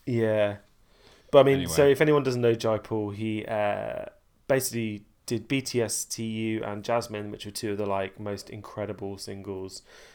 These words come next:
Speaker 1: Um, they were, what, like, two thousand eleven, around then?
Speaker 2: Yeah.
Speaker 1: Um, kind of mad sound that no one had ever really heard before. Um,
Speaker 2: So great.
Speaker 1: and then he, he was working on his album, and it,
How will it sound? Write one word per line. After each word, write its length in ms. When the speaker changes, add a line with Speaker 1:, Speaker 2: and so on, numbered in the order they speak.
Speaker 1:
Um, 360
they 140
were, 60
what, 160
like, 180
two 140
thousand 240
eleven, 420
around 280
then? 240
Speaker 2:
Yeah. 420
Speaker 1:
Um, 200
kind 200
of 220
mad 360
sound 280
that 80
no 180
one 120
had 100
ever 180
really 200
heard 240
before. 440
Um, 380
Speaker 2:
So 400
great. 380
Speaker 1:
and 160
then 140
he, 520
he 120
was 100
working 300
on 60
his 120
album, 460
and 180
it, 260